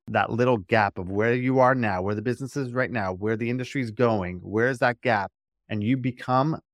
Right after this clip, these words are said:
everything you can, or you spend all your time in how to become the expert in that transition, in that area, then your value to the company is insanely high. And then you go and present it to your boss the same way you get a raise. You go in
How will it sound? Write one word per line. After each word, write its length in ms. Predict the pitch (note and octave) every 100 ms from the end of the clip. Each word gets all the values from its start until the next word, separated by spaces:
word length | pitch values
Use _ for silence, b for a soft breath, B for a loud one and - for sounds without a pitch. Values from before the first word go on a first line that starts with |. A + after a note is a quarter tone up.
| _
everything 460 | A#2+ B2+ C#3+ C#3 B2
you 100 | A2
can, 380 | - A#2 A#2
or 100 | G#2+
you 140 | G#2 A2
spend 240 | - A#2
all 160 | - B2
your 140 | B2
time 420 | A#2+ - A2 A2+ A#2
in 160 | F#2+ - _ _
how 220 | - A#2
to 80 | A2+
become 260 | A2 A2+
the 140 | G#2+ -
expert 500 | A2+ - - D3 - -
in 160 | G#2+ G#2+
that 240 | G#2+ G#2
transition, 640 | - A2 F#2+ G2+ A2+ C#3
in 60 | A2+
that 180 | G2+ G2
area, 560 | G#2 A2 C3 C#3 D3 - _ -
then 140 | G#2+
your 260 | G#2 G2 F#2
value 340 | G#2 G#2+ G#2+
to 100 | -
the 60 | G2+
company 360 | A2 G#2+ G2+
is 140 | F#2+ - _ _ _ _ -
insanely 480 | G2+ - E3 C#3+
high. 220 | A2 G2 -
And 160 | A2 G#2+
then 140 | C3+
you 100 | D3
go 220 | A2+ A2
and 120 | G#2+ -
present 300 | F#2+ G2+ F#2+
it 160 | -
to 60 | G#2
your 80 | F2+
boss 380 | G#2 F2 F2 -
the 80 | G2+
same 500 | - - D3+ D3+ B2+
way 360 | G#2 F#2 G2 -
you 140 | G2+
get 160 | G2 F#2
a 60 |
raise. 380 | F2+ F2+ - - - _ _ _
You 100 | G2+
go 280 | F#2+ C3+ C#3
in 280 | G#2+ G#2+